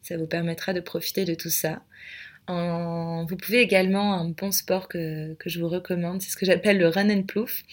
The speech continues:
Donc il vous suffit, euh, d'une paire de baskets, de courir, euh, trente minutes pour faire monter le cardio et à la fin de votre run, une fois que vous avez bien chaud, même si c'est l'hiver, d'essayer d'aller faire un plouf dans l'eau. Donc, euh, pour les courageux, un, un plouf global.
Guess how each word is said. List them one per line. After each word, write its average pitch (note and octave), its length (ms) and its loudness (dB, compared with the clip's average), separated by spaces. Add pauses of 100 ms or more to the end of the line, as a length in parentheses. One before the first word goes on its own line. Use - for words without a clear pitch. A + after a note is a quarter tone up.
(500)
Donc F3 180 -6
il F3+ 80 -2
vous F#3+ 100 0
suffit, G#3+ 640 2
euh, E3+ 400 4
d'une G3+ 240 4
paire A3 220 8
de A3 60 8
baskets, G3+ 580 4
de F3 80 2
courir, F3 680 -2 (560)
euh, D#3+ 160 -8
trente F#3+ 280 -10
minutes G#3 280 4
pour F#3 140 -4
faire F3 160 -2
monter F#3+ 180 -2
le G3 60 0
cardio F3+ 560 2
et F3 80 -2
à D#3+ 80 -2
la D#3+ 100 0
fin G#3 160 0
de G3 80 2
votre E3 300 0
run, G3+ 160 4
une F#3 120 0
fois G3+ 140 -2
que F3+ 60 -6
vous E3+ 100 -4
avez E3+ 80 0
bien F#3 240 -4
chaud, G3+ 280 0
même F#3+ 180 0
si - 120 -4
c'est F#3+ 100 -2
l'hiver, F3+ 380 2
d'essayer F3+ 300 0
d'aller F3 200 2
faire F#3 200 -2
un E3 120 -2
plouf A#3+ 340 -4
dans F#3+ 160 4
l'eau. E3+ 240 2 (540)
Donc, F3 260 -6
euh, D#3 680 0
pour F#3 180 -2
les F3 100 2
courageux, F3 440 0
un, D#3+ 240 0 (180)
un D#3+ 160 -4
plouf G#3 320 -4
global. F#3+ 500 4